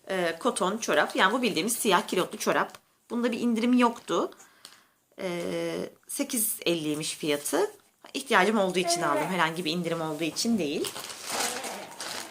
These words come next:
Ee, yine şöyle, şöyle bir toka seti aldım.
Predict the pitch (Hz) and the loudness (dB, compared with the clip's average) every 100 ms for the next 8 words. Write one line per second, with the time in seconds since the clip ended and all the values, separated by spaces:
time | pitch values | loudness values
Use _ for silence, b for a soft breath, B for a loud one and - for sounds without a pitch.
0 | - - - - - - - - - 214 | -16 -18 -18 -14 -8 -6 -6 -8 -2 0
1 | 202 190 190 190 - 269 285 277 302 226 | 0 0 -4 -8 -10 -2 0 2 4 4
2 | 196 247 294 - _ - - - - - | 6 2 0 -14 _ -20 -20 -20 -20 -20
3 | - - _ _ - _ _ _ - 220 | -20 -20 _ _ -20 _ _ _ -4 0
4 | 180 220 233 240 233 - 180 147 143 135 | 2 2 0 0 0 0 2 4 4 4
5 | 226 | -2